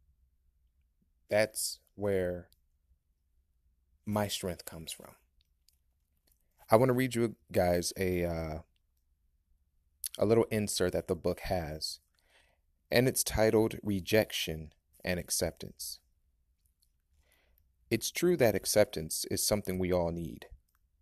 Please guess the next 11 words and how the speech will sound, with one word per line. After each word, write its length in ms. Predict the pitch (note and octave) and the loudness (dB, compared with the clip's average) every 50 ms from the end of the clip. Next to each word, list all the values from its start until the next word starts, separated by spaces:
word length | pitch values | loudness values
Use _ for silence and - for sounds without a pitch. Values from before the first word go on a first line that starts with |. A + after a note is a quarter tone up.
| _ _ _ _ _ _ _ | _ _ _ _ _ _ _
something 320 | - - A2 G2+ - - E2 | -6 -2 -2 -2 -2 -4 -6
we 120 | E2 D#2+ | -6 -6
want 500 | D#2 D#2+ E2+ F2+ G2+ A2+ - - - - _ _ _ _ _ - | -6 -4 -2 0 0 -2 -4 -6 -14 -20 _ _ _ _ _ -8
and 220 | - F#2+ F#2+ F#2 | -4 -4 -2 -2
enjoy, 520 | F2+ E2+ E2 - F#2+ F2 E2 D#2+ D2+ - - _ _ _ _ _ _ _ _ _ _ _ _ _ _ _ _ _ _ _ | -4 -4 -4 -4 -2 -2 -2 -2 -6 -10 -16 _ _ _ _ _ _ _ _ _ _ _ _ _ _ _ _ _ _ _
but 120 | - G2+ - | -4 -2 0
it 120 | A2 G#2+ | 0 0
is 120 | G2+ F2+ | 0 0
not 220 | - G2+ G#2 A2 - | -2 -4 -4 -4 -2
our 220 | - G2+ F#2 F#2 F2+ | -2 -2 0 0 -2
goal. 440 | E2 - E2+ E2+ D#2+ D#2 D2+ - | -4 -4 -6 -6 -6 -8 -10 -14